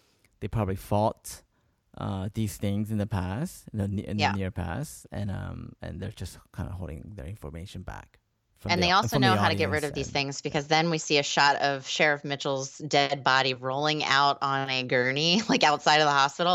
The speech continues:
Speaker 2: on fire. So they've now lit this body on fire too.
Speaker 1: <laughs>
Speaker 2: Um, so anyhow, the, Daniel and, um, Allison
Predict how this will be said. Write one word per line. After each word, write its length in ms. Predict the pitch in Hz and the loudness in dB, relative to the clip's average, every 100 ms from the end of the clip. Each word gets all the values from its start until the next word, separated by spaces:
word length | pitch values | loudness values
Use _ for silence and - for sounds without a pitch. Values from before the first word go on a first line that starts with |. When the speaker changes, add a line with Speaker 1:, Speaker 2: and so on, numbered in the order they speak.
| 165 | 2
Speaker 2:
on 240 | 143 139 | 0 2
fire. 420 | 131 120 110 - | 2 2 0 -10
So 140 | - 147 | -10 -6
they've 140 | 151 | -2
now 180 | 151 147 | 0 0
lit 160 | 143 - | 0 -4
this 140 | 131 | -4
body 260 | - 123 123 | 0 0 0
on 140 | 120 | 0
fire 240 | 113 110 | -2 -2
too. 240 | 95 - - - - | -6 -10 -10 -12 -14
Speaker 1:
<laughs> 340 | 143 160 143 - | -12 -12 -10 2
Speaker 2:
Um, 520 | 156 156 147 143 139 - - | 4 6 4 2 -6 -12 -14
so 540 | - 202 190 185 185 180 - | -2 4 6 6 4 2 2
anyhow, 380 | 202 226 165 | 0 2 2
the, 560 | 160 165 165 160 156 - 165 | 2 0 2 4 2 0 -2
Daniel 460 | 175 202 233 240 214 | 0 2 2 0 0
and, 600 | 156 165 160 156 156 151 | 0 2 4 2 0 0
um, 420 | 143 143 139 131 - - | 2 2 2 -2 -4 2
Allison 640 | 156 165 - 139 127 123 | 4 4 0 -2 -2 -2